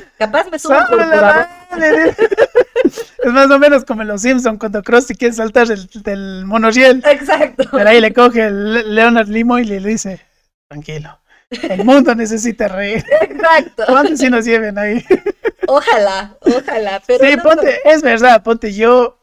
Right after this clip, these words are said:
Speaker 2: eh, para los que no sepan, soy ingeniero en sistemas
Speaker 1: Ujú.
Speaker 2: y me gusta toda la parte de producción,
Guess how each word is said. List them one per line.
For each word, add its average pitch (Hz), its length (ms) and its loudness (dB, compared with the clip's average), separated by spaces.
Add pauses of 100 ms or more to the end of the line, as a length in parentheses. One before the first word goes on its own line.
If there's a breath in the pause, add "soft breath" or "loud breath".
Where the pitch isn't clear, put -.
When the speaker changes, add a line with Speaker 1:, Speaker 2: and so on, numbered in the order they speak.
(120)
Speaker 2:
eh, 180 640 -12 (160)
para 196 140 -4
los 185 100 -14
que 202 60 -14
no 202 80 -8
sepan, 220 240 -4
soy 202 160 -8
ingeniero 196 320 -10
en 160 80 -14
sistemas 180 760 -4
Speaker 1:
Ujú. 214 320 -16
Speaker 2:
y 247 160 -2
me 254 100 0
gusta 220 260 -4
toda 208 220 -2
la 160 100 -8
parte 196 240 -8
de 156 80 -14
producción, 170 760 -4